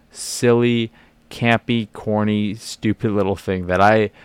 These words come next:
was surprised that I enjoyed it as much as I did still today. Um, and also with the Rocketeer, I just, I adore that mask so much. That helmet, uh, is so friggin' cool looking.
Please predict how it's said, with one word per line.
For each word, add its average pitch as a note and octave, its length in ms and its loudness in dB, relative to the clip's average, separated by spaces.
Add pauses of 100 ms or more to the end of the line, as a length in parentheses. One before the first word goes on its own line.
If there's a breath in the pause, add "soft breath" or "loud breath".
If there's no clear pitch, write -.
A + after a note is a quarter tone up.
(280 loud breath)
was G#2+ 160 -2
surprised G2+ 540 2
that F#2+ 100 0
I F#2+ 140 2
enjoyed F2+ 300 0
it E2+ 80 0
as E2+ 120 -4
much E2+ 320 -4
as F2+ 300 -4
I F2 240 -4
did F2 460 -6
still F2 600 -6
today. E2+ 680 -8 (520 loud breath)
Um, E2+ 540 -8 (400)
and A2 180 0
also G#2 240 -2
with G2+ 60 -2
the G2+ 80 0
Rocketeer, F#2 680 0 (300 soft breath)
I A#2 120 -2
just, G2+ 180 -8 (100)
I A2 120 0
adore F2 420 -2
that E2 180 -4
mask F#2 400 -8
so F#2 140 -8
much. F#2 400 -10
That F#2+ 140 -4
helmet, F#2 440 -4 (400)
uh, A1 500 -10 (100)
is F#2+ 180 -8
so F#2 720 -4 (440)
friggin' D#2+ 340 -10
cool - 300 -12
looking. F2+ 340 -14